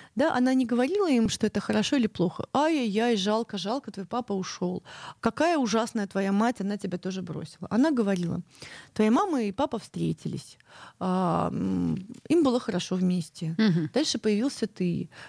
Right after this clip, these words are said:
Speaker 1: А, папа твой, ам, ре-, принял решение, что он будет вот так вот, ам, отдельно, да?»
Speaker 2: Грудному ребёнку.
Speaker 1: Да, т-, да, да. И это звучит ужасно.
Speaker 2: Да.
Speaker 1: Да,
Speaker 2: Ну,
Speaker 1: звучит вообще
Speaker 2: немножко
Speaker 1: ужасно.
Speaker 2: дико.
Speaker 1: Да, дико звучит.
Speaker 2: Мгм.
Speaker 1: Но тем не менее,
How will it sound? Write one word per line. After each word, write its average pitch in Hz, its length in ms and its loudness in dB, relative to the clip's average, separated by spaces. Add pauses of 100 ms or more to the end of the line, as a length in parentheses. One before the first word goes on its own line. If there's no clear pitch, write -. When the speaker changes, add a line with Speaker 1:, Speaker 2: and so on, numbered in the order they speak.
(160)
Speaker 1:
А, 180 480 2
папа 302 240 0
твой, 226 600 0
ам, 190 640 -2
ре-, 196 220 0
принял 233 380 4
решение, 226 440 4
что - 180 -2
он 220 120 4
будет 196 320 -2
вот - 140 -4
так 165 240 -4
вот, 175 180 -10
ам, - 720 -8 (500)
отдельно, 175 540 0
да?» 190 140 -2
Speaker 2:
Грудному 262 320 4
ребёнку. 170 280 -4
Speaker 1:
Да, 202 220 2 (260)
т-, - 160 -18
да, 202 240 0 (420)
да. 202 220 0 (400)
И 233 80 0
это 262 260 2
звучит 226 400 -2
ужасно. 185 420 0
Speaker 2:
Да. 185 240 0
Speaker 1:
Да, 214 260 -2
Speaker 2:
Ну, 202 40 2
Speaker 1:
звучит 247 280 4
вообще 247 260 2
Speaker 2:
немножко 240 180 4
Speaker 1:
ужасно. 202 220 2
Speaker 2:
дико. 165 120 -2
Speaker 1:
Да, 196 60 -2
дико 226 240 -2
звучит. 185 340 -6
Speaker 2:
Мгм. 214 300 2
Speaker 1:
Но 220 100 2
тем 349 220 2
не 330 80 6
менее, 190 460 2